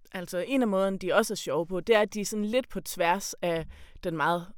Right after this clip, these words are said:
højstemte, sådan superlative højskolesangstradition. Altså for eksempel de årstidssange, der er, de hedder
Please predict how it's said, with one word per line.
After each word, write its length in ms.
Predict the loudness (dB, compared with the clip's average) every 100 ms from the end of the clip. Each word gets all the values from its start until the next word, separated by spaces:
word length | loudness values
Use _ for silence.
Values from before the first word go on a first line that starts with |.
| -20 -20 _ -20 _ _ _
højstemte, 1000 | 2 6 6 4 0 0 -2 -4 -4 -8
sådan 200 | -8 -8
superlative 760 | -8 -6 -2 0 2 -2 -2 -2
højskolesangstradition. 1400 | 0 0 -2 -4 -2 -2 -2 -4 -6 -6 -4 -2 -2 -2
Altså 220 | -6 -4
for 100 | -4
eksempel 380 | 0 0 0 -2
de 100 | 2
årstidssange, 840 | 2 2 -2 -6 -2 0 0 -2
der 180 | -2 -4 -6 -18 -18 -6
er, 160 | -4 -4
de 180 | -6
hedder 440 | -4 0 2 0